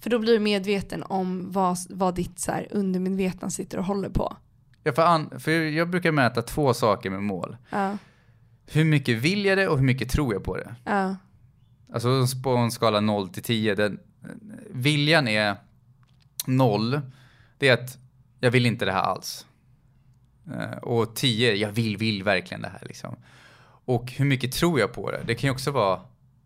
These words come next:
Speaker 2: noll, att jag tror inte på det här alls.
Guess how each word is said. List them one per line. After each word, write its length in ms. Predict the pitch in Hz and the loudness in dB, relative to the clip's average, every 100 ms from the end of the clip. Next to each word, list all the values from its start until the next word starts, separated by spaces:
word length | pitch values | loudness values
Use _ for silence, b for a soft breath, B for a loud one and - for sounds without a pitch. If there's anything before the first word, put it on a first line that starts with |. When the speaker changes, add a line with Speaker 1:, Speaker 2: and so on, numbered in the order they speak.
| _ _ _ _ | _ _ _ _
Speaker 2:
noll, 460 | 110 110 90 - - | 0 2 0 -4 -8
att 200 | - - | -8 -6
jag 100 | 104 | -2
tror 140 | 127 | -2
inte 160 | 120 120 | -2 -4
på 160 | - 98 | 0 0
det 60 | |
här 140 | 90 95 | 2 0
alls. 400 | 101 - - | 0 -4 -14